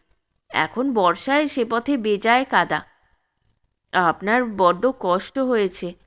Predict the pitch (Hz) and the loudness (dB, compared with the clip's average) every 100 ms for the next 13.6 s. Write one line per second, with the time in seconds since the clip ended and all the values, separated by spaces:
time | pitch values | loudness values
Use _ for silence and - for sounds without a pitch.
0 | _ _ _ _ _ _ _ _ _ - | _ _ _ _ _ _ _ _ _ -4
1 | 190 185 214 302 302 277 294 277 240 208 | 0 4 4 2 -2 -2 -2 0 0 -2
2 | - 175 185 _ _ _ _ _ - 196 | -6 -10 -10 _ _ _ _ _ 6 6
3 | 196 262 247 254 247 277 254 254 - 262 | 6 -4 0 0 0 -2 0 0 -2 -2
4 | 220 208 226 220 190 190 175 - - - | 2 2 2 0 -2 -2 -10 -12 -20 -20
5 | - - - 247 269 330 320 285 240 247 | -20 -20 -4 -2 0 0 0 6 6 4
6 | 269 294 285 262 247 269 240 190 156 - | 0 0 0 0 0 0 -4 -6 -8 -14
7 | - - - - 226 226 233 240 262 285 | -20 -20 -20 -6 6 10 10 6 0 -2
8 | 262 240 247 294 - 330 233 233 240 262 | 4 4 4 0 2 4 6 6 4 0
9 | 262 247 233 208 196 175 - 170 _ - | -2 -2 -2 -2 -4 -8 -10 -14 _ -20
10 | _ _ _ _ _ _ - 220 226 254 | _ _ _ _ _ _ -6 0 2 4
11 | 359 220 - _ _ _ - 247 220 254 | 2 -2 -6 _ _ _ -4 -4 0 0
12 | 247 277 269 269 277 277 277 294 - 277 | 0 -2 0 0 0 0 0 -6 -4 -4
13 | 247 277 302 339 - 254 | -4 -2 0 0 0 -2